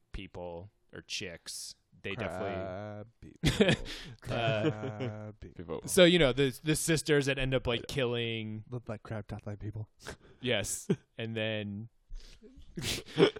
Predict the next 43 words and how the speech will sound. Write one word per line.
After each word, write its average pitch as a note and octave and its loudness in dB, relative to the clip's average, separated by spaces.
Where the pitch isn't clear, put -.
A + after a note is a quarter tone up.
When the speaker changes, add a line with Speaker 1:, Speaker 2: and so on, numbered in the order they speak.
Speaker 1:
dress A#2+ 2
up C#3 2
as A#2 2
a A#2+ 4
Queer C3+ 2
Eye A#2 2
for A2+ -6
the A2 -6
Straight A2 -6
guy F#2+ -4
and A2 -4
have G2+ -4
a G2 -2
seven D3+ 2
season G2+ -6
show G#2+ -2
run. F#2 -8
Um, A#2+ 2
so C#3+ 8
<laughs> - -20
there G3+ 10
are, G#3 12
you G3+ 6
know, C#3 6
anyway, C3 8
back D#3+ 6
Speaker 3:
Dan E3+ 12
Speaker 1:
to D#3+ 8
Speaker 3:
is, D3 8
Speaker 1:
my D#3 6
point. C#3+ 4
Speaker 3:
Dan C3 6
is G#2+ 4
dying F2+ 4
of F2 -2
that G2 2
crab G2 4
people. A2 8
Speaker 1:
Right. G#2 0
Loves A#2 -2
the A2 -8
crab F2+ -8
people. - -16